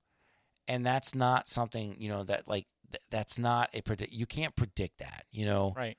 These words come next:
Speaker 2: right.
Speaker 1: Like, you can't, I mean, like, you were overseas. I mean, you were over there, you know, you were overseas and, and deployed. Like, they don't sit there and say, "Okay, you're gonna go overseas for a year, and here's what's gonna happen to you.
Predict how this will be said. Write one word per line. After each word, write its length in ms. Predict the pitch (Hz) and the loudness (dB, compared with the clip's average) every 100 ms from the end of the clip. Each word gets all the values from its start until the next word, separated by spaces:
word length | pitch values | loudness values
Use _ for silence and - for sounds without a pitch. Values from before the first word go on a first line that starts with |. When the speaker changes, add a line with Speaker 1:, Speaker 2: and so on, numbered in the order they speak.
| - | -8
Speaker 2:
right. 120 | 131 | -4
Speaker 1:
Like, 120 | 135 160 | -2 -2
you 60 | |
can't, 380 | 165 175 170 151 | -2 2 2 2
I 80 | 165 | 0
mean, 300 | 165 170 170 | 2 2 2
like, 240 | 180 170 170 | 4 2 2
you 160 | 202 | 0
were 180 | 302 120 | 6 6
overseas. 600 | 95 87 - - 92 123 | 6 4 0 0 0 -2
I 20 | |
mean, 160 | 135 139 | 0 0
you 140 | 156 | 0
were 120 | 196 135 | 2 2
over 120 | 95 | 2
there, 440 | 90 92 90 90 - | -2 -2 -2 -4 -4
you 160 | 95 92 | -6 -4
know, 100 | 92 | -4
you 180 | 110 160 | -2 0
were 120 | 196 | 2
overseas 680 | 101 95 58 92 - 92 92 | 2 0 -2 0 0 0 -2
and, 80 | 92 - | -4 -2
and 180 | 98 92 | -2 -2
deployed. 480 | 98 95 92 107 - - - - | -4 -4 -4 -4 -6 -16 -20 -4
Like, 180 | 175 147 | -2 4
they 100 | 185 | 4
don't 200 | 208 - | 4 2
sit 260 | - 190 | 2 0
there 260 | 135 113 104 | 0 2 2
and 200 | - 110 | 2 2
say, 220 | - 117 | 4 4
"Okay, 440 | 113 147 165 151 107 | 4 4 4 4 4
you're 220 | 110 127 | 4 4
gonna 180 | 147 139 | 4 4
go 200 | 135 131 | 6 8
overseas 400 | 127 120 160 160 | 6 4 2 2
for 160 | 117 | 2
a 40 | 98 | 2
year, 360 | 98 98 98 | 2 2 2
and 260 | 98 107 98 | 2 0 0
here's 180 | 131 143 | 2 2
what's 120 | 139 | 2
gonna 180 | 131 117 | 4 4
happen 300 | 123 147 117 | 4 2 0
to 100 | 110 | 0
you. 380 | 98 98 98 | 0 2 2